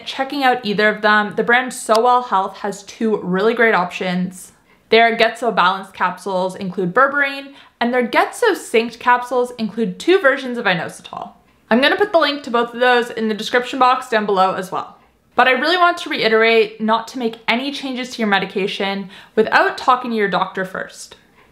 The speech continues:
Anyways, guys, that's all I have for you today. I wanna hear from you in the comment section down below. Have you been prescribed glucophage? Are you currently taking it?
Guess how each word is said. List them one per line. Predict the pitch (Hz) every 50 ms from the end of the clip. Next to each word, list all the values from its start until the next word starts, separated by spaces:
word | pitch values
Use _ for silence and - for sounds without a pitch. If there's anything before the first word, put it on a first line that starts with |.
| - -
Anyways, | 294 320 320 311 330 320
guys, | 330 320 311 311 320
that's | 311 294 - - -
all | 233 240
I | 233 233
have | 233 - - 220 220 220 -
for | -
you | 220 202 190
today. | 185 - - 190 175 175 - 269 277 269 269 269 269 269 269 277 277 - - - -
I | - - 339
wanna | 392 440 453
hear | 403 403 403
from | 392 - 349 311
you | 285 269 277 294 302 285
in | 240 269
the | 277 269
comment | 277 - 285 277 277 285 277
section | 285 277 277 - 294 262
down | 262 262 254 254
below. | 240 240 240 226 220 220 226 226 233 233 233 233 - - _
Have | - - 254 240 220 226
you | 240 285 311
been | 311 330 330 311
prescribed | 294 311 311 - - 294 294 285 240 233 -
glucophage? | 269 269 277 294 285 285 - 285 285 277 285 285 277 - -
Are | - 214 220
you | 214 214 214 -
currently | - - - 294 294 285 269 269 254
taking | 247 - - - 269 277 294 294 311 311 302
it? | 294 302 302 294 285 285